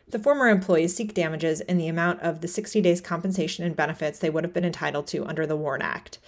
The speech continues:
In its first reply to the complaint, Scribe disclosed this additional piece of information. On June thirtieth, twenty twenty-three, the officers and directors of Scribe Media resigned abruptly after appointing William Patterson as chief restructuring officer.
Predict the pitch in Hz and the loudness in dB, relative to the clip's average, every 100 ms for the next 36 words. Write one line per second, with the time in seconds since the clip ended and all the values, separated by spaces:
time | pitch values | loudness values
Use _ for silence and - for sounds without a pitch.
0 | - - - _ - 214 185 180 226 233 | -20 -20 -20 _ -2 2 4 4 2 2
1 | 247 220 202 175 170 - 180 185 185 156 | 2 0 4 4 4 0 -2 0 -2 -2
2 | 147 - - 185 190 185 185 185 180 165 | -6 -8 -4 0 2 2 -2 -4 -2 -2
3 | 175 185 196 175 165 196 190 190 185 196 | 0 -4 0 0 0 -2 -2 0 -2 -2
4 | 170 156 - 147 123 - - 170 - _ | -6 -8 -8 -6 -6 -8 -8 -12 -12 _
5 | _ _ _ - - 214 185 226 226 202 | _ _ _ -20 -2 2 4 4 4 4
6 | 180 180 - 196 208 208 202 180 - 175 | 4 2 2 2 2 2 2 2 -2 -2
7 | - - - 214 214 214 214 214 208 202 | -8 -18 -6 4 6 6 4 4 4 4
8 | 185 175 175 180 175 - - 190 208 180 | 4 4 2 -2 -4 -6 0 2 2 0
9 | 165 165 165 170 185 190 190 180 185 190 | 0 2 2 2 4 4 4 0 2 0
10 | 185 170 165 175 185 175 - 196 180 180 | 2 0 0 0 0 0 0 0 2 0
11 | - - 208 220 214 185 196 175 180 175 | -8 0 6 6 6 4 2 4 2 -2
12 | 165 175 - - 220 208 185 - 175 - | -2 -4 -4 -4 -4 -2 -4 -2 -4 -4
13 | - - - - - - - | -8 -8 -8 -8 -8 -10 -12